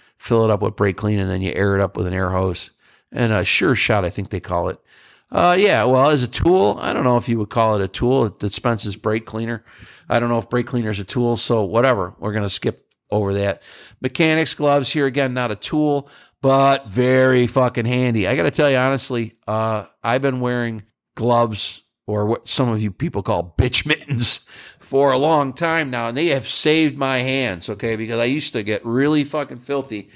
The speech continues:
and like I said, I'm working on a luxury brand, so I can't just fucking jam my hands up a car's ass and get 'em all shitty and then just jump in the car and start driving the fucking thing, okay? I can't do it.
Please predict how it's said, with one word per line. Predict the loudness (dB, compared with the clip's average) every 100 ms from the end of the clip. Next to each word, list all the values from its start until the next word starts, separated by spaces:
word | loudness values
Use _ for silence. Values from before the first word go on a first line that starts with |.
| -20 -14
and | -8 -4
like | -2 -2
I | -4
said, | 0 0 0 -6 _ -10
I'm | -2
working | 0 2 2
on | 2
a |
luxury | 2 2 0 -4 -4
brand, | -2 -2 -2
so | -4 -2
I | -2
can't | -4 -8
just | -6 -10 -10 -16 -20 -20 _
fucking | -2 0 0 -4
jam | 0 2 2
my | 2
hands | 2 2 2 0
up | -2
a | -2
car's | 0 2 2 2
ass | 0 0
and | -2
get | -6
'em | -4 -2
all | 0
shitty | 2 2 2 2 0
and | -2
then | -4
just | -6 -8
jump | -2 -2 -2
in | -8
the |
car | -6 -4 -4
and | -6
start | -4 -4 -2
driving | 0 0 0
the | -4
fucking | -2 -2 -4 -6
thing, | -6 -6 -10
okay? | -2 -2 -2 -16 -12
I |
can't | -2 0 2
do | 0
it. | 0